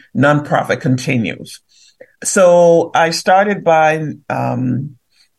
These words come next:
helping people on my weekends build the infrastructure and the business structure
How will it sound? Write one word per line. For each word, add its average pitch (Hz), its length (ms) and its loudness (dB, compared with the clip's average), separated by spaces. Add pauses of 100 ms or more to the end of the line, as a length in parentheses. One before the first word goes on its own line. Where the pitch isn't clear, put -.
(160)
helping 180 380 -2
people 185 280 0
on 156 100 -2
my 143 120 0
weekends 127 800 -2 (260)
build 165 220 0
the 180 100 -2
infrastructure 151 680 -2
and 143 120 0
the 131 40 0
business 202 360 -2
structure 127 600 -4